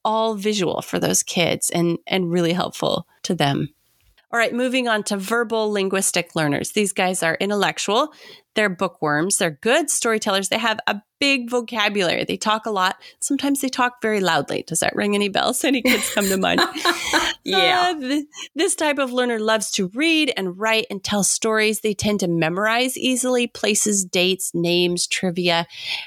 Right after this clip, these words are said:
Speaker 1: and they're always mesmerizing you with their incredible tales. So, like, they have the ability, <laughs> a really remarkable ability to repeat back to you things that you have said to them,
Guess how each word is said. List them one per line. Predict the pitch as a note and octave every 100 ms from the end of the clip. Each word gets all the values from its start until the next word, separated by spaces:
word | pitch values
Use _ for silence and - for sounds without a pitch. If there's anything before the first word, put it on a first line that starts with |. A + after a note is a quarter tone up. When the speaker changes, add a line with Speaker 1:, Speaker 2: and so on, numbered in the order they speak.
| -
Speaker 1:
and | A3+
they're | A3+ -
always | A#3+ C4+ C#4 A#3
mesmerizing | A3 G#3 G3 G#3 F#3 E3 C#3 D3+ D3
you | D#3+
with | D#3+
their | D#3+ -
incredible | F#3 E3+ - - F3+ F3+ E3
tales. | E3 F3 - - - - - - _
So, | - A#3+ A3+
like, | A3 G#3+
they | A#3
have | A#3 B3 G#3+ - -
the | F#3
ability, | F#3+ F3 - G3+ G3 G#3+ B3+ C#4 C4 - _
<laughs> | _
a | A3 D#4
really | B3+ C#4+ F#4+ G#3+
remarkable | F3+ F3+ F#3 F3 -
ability | D#3+ D3+ C3+ -
to | F#3
repeat | F3 G#3+ - _ _ - B3+ B3 F3+
back | F#3 E3 F#3 -
to | G#3
you | F3 D#3 D#3 D3+ D#3 - - - -
things | - - B3 A3 G#3+
that | - -
you | F#3
have | E3+
said | - F3+ D#3
to | -
them, | -